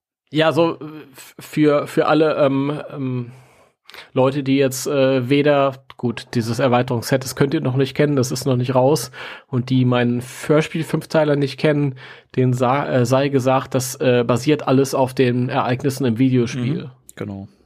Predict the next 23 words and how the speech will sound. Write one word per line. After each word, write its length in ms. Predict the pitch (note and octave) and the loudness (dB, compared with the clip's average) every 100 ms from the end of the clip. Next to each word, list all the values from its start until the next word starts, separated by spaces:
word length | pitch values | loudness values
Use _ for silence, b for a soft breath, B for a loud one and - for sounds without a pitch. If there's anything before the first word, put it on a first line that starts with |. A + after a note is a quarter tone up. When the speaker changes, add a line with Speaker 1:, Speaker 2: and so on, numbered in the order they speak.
| _ - | _ -8
Speaker 1:
Also 440 | G#2+ G#2+ G#2 B2+ - - | -4 -2 -2 -6 -18 -6
zumindest 420 | C3 B2 A#2+ - | -4 -2 -4 0
sehr 140 | A2+ | 0
lose, 400 | A2 A2+ C3 B2 | 2 2 2 2
aber 400 | G#2+ G#2+ A2 G#2 | 2 4 2 2
es, 120 | G#2+ A2 | -2 -6
es 160 | A2 | -10
basiert 460 | - G#2+ G#2 G#2+ G2+ | -10 -8 -4 -4 -4
darauf 380 | - G#2 A2 - | -6 -6 -8 -8
halt, 240 | G#2+ - _ B B B B | -10 -12 _ B B B B
damit 260 | A2 G#2 | -4 -2
ihr 60 | G#2+ | -2
so 80 | G#2+ | -2
eine 280 | G#2 G#2+ G#2 | -2 -4 -6
kleine 260 | - A2 G#2 | -2 0 0
Vorstellung 540 | - B2 - A2 G2+ | -2 -2 0 -4 -2
habt. 260 | G#2 - - B B B B B | -4 -6 -10 B B B B B
Wunderschön. 640 | B2+ B2+ C3 B2+ G#2 G2 C#3 | 2 2 2 2 0 -4 0
Ähm, 540 | B2+ C3 C3 C3 C3 - _ _ _ | 2 2 0 -2 -6 -18 _ _ _
ja, 200 | - C#3+ | -2 0
ich 120 | F#3+ - | 0 -2
bin 100 | G3 | 0
gespannt. 640 | G3 G3 B3 A#3 - - | 0 0 -2 -2 -6 -18